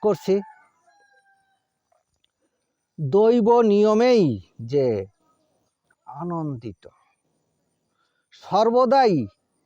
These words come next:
সেই স্রষ্টার ধ্যানরত, জীবনে সেই ধার্মিক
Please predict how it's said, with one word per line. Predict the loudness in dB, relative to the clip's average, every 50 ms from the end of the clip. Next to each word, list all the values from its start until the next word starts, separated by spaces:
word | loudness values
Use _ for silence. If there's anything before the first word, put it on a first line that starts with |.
| _ _ _
সেই | -20 -20 -18 -10 -6 -2 -2 0 0 -2 -4 -6 -10 -16 _ _ _ _ _ _ _ _ _ _ _
স্রষ্টার | _ _ -12 -10 -10 -10 -10 -14 -12 -8 -6 -4 -4 -4 -6 -10 _ _ _ _ _ -20 -20 -20
ধ্যানরত, | -20 -16 -14 -12 -12 -10 -10 -10 -12 -12 -14 -16 -18 -18 _ -20 -20 -20 _ _ _ _ _ _ _ _ _ _ _ _ _ _ _ _ _ _ _ _ _ _ _ _ _ _ _ _ _ _ _ -6 -4 -2
জীবনে | -2 0 0 2 2 2 2 0 0 0 -2 -4 -8 -12 _ _ _ _ _ _ -18 -16
সেই | -10 -4 0 0 2 2 2 0 0
ধার্মিক | -2 -2 -4 -4 -4 -4 -4 -4 -6 -4 -6 -6 -8 -10